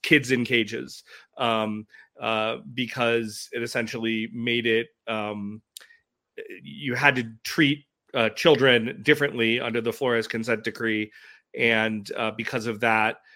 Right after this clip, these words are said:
you were sort of letting, uh, some people go and some others, and you, you inevitably split up families. So there's all sorts of,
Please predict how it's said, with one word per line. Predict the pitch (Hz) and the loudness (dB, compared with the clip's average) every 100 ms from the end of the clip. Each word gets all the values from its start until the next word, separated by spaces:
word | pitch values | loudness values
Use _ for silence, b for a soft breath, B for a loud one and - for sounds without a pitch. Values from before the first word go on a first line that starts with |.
| b - | b -12
you | 120 117 | -6 -4
were | 113 107 | -2 -2
sort | - 113 | -2 -2
of | 107 110 | -2 0
letting, | 120 117 113 110 113 - | 4 6 4 0 -8 -8
uh, | 120 104 127 | -8 -6 -8
some | - 117 | -2 -2
people | 113 110 110 | -2 -4 -2
go | 113 110 110 | 0 0 -2
and | 107 | -4
some | - 110 | -6 -4
others, | 117 113 110 | 0 0 -2
and | 113 | -4
you, | 110 | -8
you | 117 120 | -10 -4
inevitably | 113 107 107 104 107 | -4 -2 -4 -4 -8
split | - 107 | -6 -6
up | 107 - | -6 0
families. | 160 127 120 110 B B B | 0 2 -2 -6 B B B
So | - | 2
there's | 170 180 | 2 2
all | 220 202 196 | 0 -2 0
sorts | - 135 - | 4 2 4
of, | 117 110 | 2 2